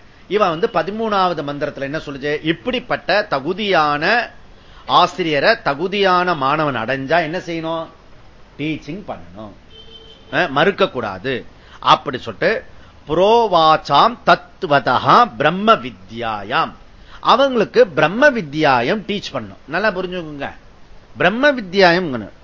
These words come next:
டீச்சர் கிட்ட அதிகமா பேசுற நேரம் பிரம்ம வித்யாயத்தை பத்தி இருக்கணும், சரியா? ஆ. அதனால, அதனால ப-,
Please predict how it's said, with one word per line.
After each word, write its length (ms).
டீச்சர் 280
கிட்ட 200
அதிகமா 400
பேசுற 300
நேரம் 600
பிரம்ம 260
வித்யாயத்தை 480
பத்தி 240
இருக்கணும், 300
சரியா? 300
ஆ. 80
அதனால, 460
அதனால 280
ப-, 580